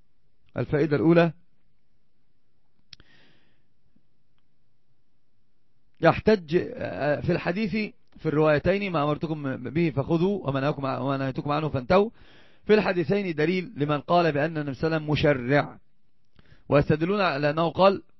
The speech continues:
"ما أمرتكم به فخذوه، وما نهيتكم عنه فانتهوا". إذن الآمر النهي هو النبي صلى الله عليه وسلم. ويحتجون بقول صلى الله عليه وسلم: "ألا وإن ما حرم رسول الله كما حرم الله". وأيضًا يستدلون على ذلك بقول صلى الله عليه وسلم عندما قام له الرجل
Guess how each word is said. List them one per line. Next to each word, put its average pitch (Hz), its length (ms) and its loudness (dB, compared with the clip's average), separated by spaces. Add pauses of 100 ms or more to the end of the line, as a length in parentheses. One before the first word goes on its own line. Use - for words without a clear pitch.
(100)
"ما 170 220 0
أمرتكم 175 460 -2
به 220 160 0
فخذوه، 208 560 2
وما 143 180 -2
نهيتكم 147 400 0
عنه 170 180 0
فانتهوا". 190 420 4
إذن 147 200 -2
الآمر 175 340 -2
النهي 165 260 -2
هو 165 140 2
النبي 165 280 -2
صلى - 80 -12
الله - 120 2
عليه 220 80 4
وسلم. 151 220 -8 (400)
ويحتجون 196 540 0
بقول 202 380 -2
صلى 208 180 -2
الله - 0 -
عليه 190 100 -8
وسلم: - 160 -20 (420)
"ألا 214 220 6
وإن 190 640 2 (260)
ما 160 160 4
حرم 196 460 2
رسول 165 380 2
الله 220 320 8
كما 151 260 2
حرم 147 340 4
الله". 127 260 2 (460)
وأيضًا 190 300 2
يستدلون 190 480 0
على 185 260 2
ذلك 202 180 2
بقول 202 120 4
صلى 190 180 0
الله - 20 6
عليه 190 400 0
وسلم 170 80 -8
عندما 175 300 -6
قام 180 240 -4
له 185 200 0
الرجل 175 380 8